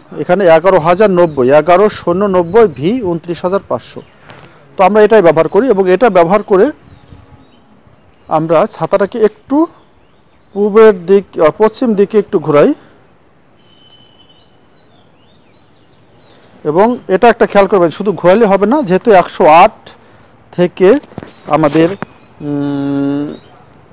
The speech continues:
পঁচানব্বই যেটা বা তিরানব্বই যেটা, এটা ছাতাটাকে আর একটু উঁচু করতে হবে, শুধু ঘোরালেই হবে না, উঁচুও করতে হবে। তো আমরা ছাতাটাকে একটু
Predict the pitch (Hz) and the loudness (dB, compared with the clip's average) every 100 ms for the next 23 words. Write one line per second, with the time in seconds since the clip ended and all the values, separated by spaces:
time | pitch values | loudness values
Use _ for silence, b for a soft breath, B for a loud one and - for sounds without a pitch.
0 | - - - - 175 165 202 196 180 190 | -20 -20 -16 -2 -2 0 -2 -2 0 0
1 | 185 175 190 196 165 185 208 202 190 175 | 2 0 0 2 0 2 2 2 0 0
2 | 170 208 294 - - - - - 165 196 | 0 0 -2 -12 -20 -20 -20 -14 -10 -8
3 | - 170 190 190 175 202 175 294 233 220 | -4 -4 -2 -4 0 0 0 -4 -6 -4
4 | 220 156 - 117 117 - 165 156 185 220 | -4 -6 -8 -6 -8 -8 -10 -4 -2 0
5 | 202 220 277 - - - - - - 220 | -2 -2 -4 -10 -20 -20 -20 -20 -12 -8
6 | 247 262 208 151 - 120 135 233 349 - | -4 -2 -2 -6 -10 -12 -10 -10 -12 -18
7 | - _ _ 196 175 175 208 - 170 170 | -20 _ _ -2 -2 0 -2 -4 -10 -8
8 | 180 185 175 - | -8 -8 -10 -12